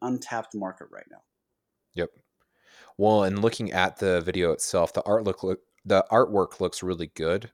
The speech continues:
Speaker 2: and so I hope that translates into the game as well. I hope that we can see these as L C D animations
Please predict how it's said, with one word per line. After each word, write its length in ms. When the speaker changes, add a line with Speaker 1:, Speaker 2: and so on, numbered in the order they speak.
Speaker 2:
and 160
so 180
I 100
hope 220
that 140
translates 600
into 240
the 60
game 220
as 160
well. 380
I 60
hope 240
that 120
we 120
can 180
see 240
these 280
as 360
L 120
C 260
D 340
animations 760